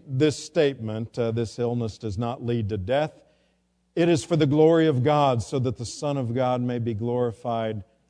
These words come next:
through it." And then he went on, said, "Our,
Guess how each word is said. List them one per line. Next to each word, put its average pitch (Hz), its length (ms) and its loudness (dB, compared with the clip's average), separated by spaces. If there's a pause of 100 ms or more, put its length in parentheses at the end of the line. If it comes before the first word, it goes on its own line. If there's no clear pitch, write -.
(560)
through 104 360 -4
it." - 480 -20 (1900)
And 139 140 -10
then 170 80 -8
he 220 100 -8
went 175 200 -6
on, 107 240 -8
said, 151 180 -6
"Our, 147 180 -2